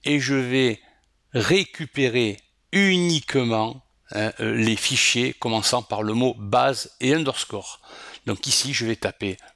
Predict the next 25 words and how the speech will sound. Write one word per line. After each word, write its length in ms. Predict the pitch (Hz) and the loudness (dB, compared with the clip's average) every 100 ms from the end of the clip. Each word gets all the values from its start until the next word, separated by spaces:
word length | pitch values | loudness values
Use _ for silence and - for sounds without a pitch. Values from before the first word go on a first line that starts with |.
| - | -12
base 640 | 101 101 101 107 107 113 _ _ _ _ _ _ - | -2 0 0 -2 -6 -10 _ _ _ _ _ _ 0
et 160 | 175 | 2
underscore. 800 | 160 131 117 - 107 98 - - _ - - _ - - - - - | 2 -4 -8 -8 -8 -10 -14 -18 _ -20 -20 _ -20 -20 -18 -16 -4
Je 200 | - 110 | 0 2
vais 320 | 101 98 98 _ _ | 2 0 0 _ _
cliquer 500 | - 151 135 123 101 - | -8 -8 -4 -4 -4 -6
sur 400 | - - 185 104 | -4 -2 -2 -4
OK. 180 | - 98 98 - _ _ _ _ _ _ | -4 -6 -8 -16 _ _ _ _ _ _
Si 360 | - - 180 170 | 0 2 2 2
à 60 | |
pré-, 180 | - - - | 0 -8 -8
si 280 | - - 185 | 0 2 2
à 60 | 170 | 0
présent 380 | - 139 156 143 | 0 2 0 0
je 140 | 117 | -4
fais 200 | - 117 | -2 -2
fermer 560 | - 175 139 139 139 120 - _ _ _ - | 0 0 0 0 -2 -6 -16 _ _ _ -4
et 100 | 104 | 0
charger 560 | - 101 98 107 139 _ _ _ _ _ _ _ _ - _ _ _ _ _ _ _ _ - | 0 0 -2 -2 -4 _ _ _ _ _ _ _ _ -20 _ _ _ _ _ _ _ _ -2
et 140 | 131 | -2
que 420 | - 139 131 113 - - _ _ _ _ | 0 0 2 0 -6 -20 _ _ _ _
je 200 | - - | -12 -2
laisse 640 | 107 120 117 - - - - _ _ - | 0 2 2 0 -2 -6 -18 _ _ -2
Power 240 | 170 151 | -2 0
Query 400 | 160 127 135 107 | -2 0 0 -4